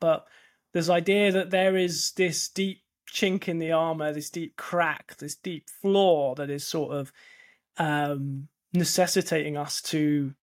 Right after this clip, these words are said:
deal with our shadow selves, to deal with all this sort of psychic culture of repression. And, um, uh, it's never has it been more beautifully, I think, symbolically represented than,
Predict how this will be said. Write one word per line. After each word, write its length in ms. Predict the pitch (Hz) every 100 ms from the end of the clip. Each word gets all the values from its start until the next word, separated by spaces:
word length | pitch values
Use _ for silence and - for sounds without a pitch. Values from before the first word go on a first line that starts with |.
| _ _ _ -
deal 240 | 160 151
with 160 | 147 147
our 120 | 131
shadow 360 | - 165 156 151
selves, 560 | - 156 151 147 160
to 100 | -
deal 300 | 143 156 156
with 120 | 151 151
all 180 | 156 156
this 180 | 147
sort 140 | - 165
of 80 | -
psychic 480 | 156 165 - 143
culture 440 | - 175 - - 151
of 80 | -
repression. 580 | 143 170 160 - - -
And, 280 | - 180 -
um, 400 | 52 - - - _ - - - _ _ -
uh, 300 | 143 143 -
it's 480 | 185 151 - - - _ _ _ _ _ _ 190
never 480 | 180 180 190 185 175
has 200 | 180 175
it 80 | 160
been 160 | 165
more 160 | 156 151
beautifully, 680 | 151 175 170 156 143 139 135
I 100 | 139
think, 320 | - 143 -
symbolically 1080 | - - 190 180 160 190 190 180 - - 143
represented 960 | 139 - - 156 156 151 143 170 175 -
than, 360 | 64 60 165